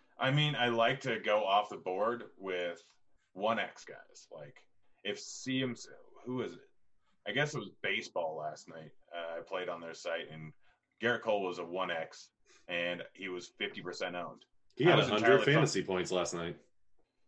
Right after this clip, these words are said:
Speaker 1: Yeah, he, I mean, he
Speaker 2: <laughs> He's
Speaker 1: crushed.
Speaker 2: awesome.
Speaker 1: It obviously didn't go well, but for tournaments, I got a guy like Homer Bailey at one point six X.
Speaker 2: Mm-hmm.
Speaker 1: I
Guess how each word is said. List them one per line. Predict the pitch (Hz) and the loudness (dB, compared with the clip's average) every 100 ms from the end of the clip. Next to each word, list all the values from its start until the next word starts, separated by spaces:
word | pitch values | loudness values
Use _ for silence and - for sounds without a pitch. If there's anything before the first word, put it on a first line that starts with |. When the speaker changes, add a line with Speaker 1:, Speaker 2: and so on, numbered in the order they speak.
| - 78 | -16 -12
Speaker 1:
Yeah, | 76 | -12
he, | 90 82 76 - - - 92 | -10 -10 -12 -8 -2 0 2
I | - | 2
mean, | - 143 | 2 2
he | |
Speaker 2:
<laughs> | 123 | 2
He's | - | 4
Speaker 1:
crushed. | 156 185 - | 6 6 4
Speaker 2:
awesome. | 123 | 0
Speaker 1:
It | 127 123 | 0 4
obviously | 123 143 135 120 117 | 4 4 2 -2 -2
didn't | 113 113 98 | -2 -4 0
go | 107 127 | 2 4
well, | 98 92 | 4 2
but | 92 | -2
for | 98 | -10
tournaments, | - 117 127 87 87 - - _ _ _ - | -6 -2 -2 -4 -8 -14 -20 _ _ _ -2
I | |
got | 110 104 | 4 4
a | |
guy | 104 101 | 6 4
like | 95 90 | 4 0
Homer | 107 101 | -2 -4
Bailey | 92 98 101 85 80 78 | -2 0 0 -4 -6 -4
at | 80 82 | -4 -4
one | 90 95 - | -4 -6 -6
point | 95 - | -10 -4
six | 123 - - | -4 -4 -8
X. | - - - _ - | -12 -18 -20 _ -8
Speaker 2:
Mm-hmm. | 95 95 95 | -6 -4 0
Speaker 1:
I | 107 | -2